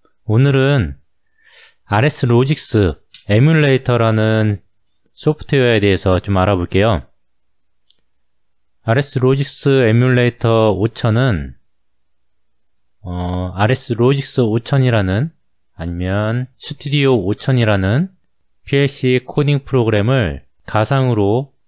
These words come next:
돌려볼 수 있는 소프트웨어입니다. 이렇게 세 개를 꺼내놨는데요. 알에스 로직스 오천은 이십 버전 밑으로 코딩할 수 있는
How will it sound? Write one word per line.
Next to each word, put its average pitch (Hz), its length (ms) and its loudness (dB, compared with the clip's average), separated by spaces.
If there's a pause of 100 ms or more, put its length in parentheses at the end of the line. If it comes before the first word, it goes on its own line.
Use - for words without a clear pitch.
돌려볼 123 400 2
수 - 180 -4
있는 101 680 0 (300)
소프트웨어입니다. 90 1000 -2 (1500)
이렇게 120 220 -2
세 165 200 -2
개를 147 300 0
꺼내놨는데요. 107 840 0 (1000)
알에스 135 280 -2
로직스 127 400 -2
오천은 127 840 0 (1080)
이십 117 280 -8
버전 120 320 0
밑으로 113 480 -4
코딩할 123 400 -2
수 - 180 -6
있는 101 680 -2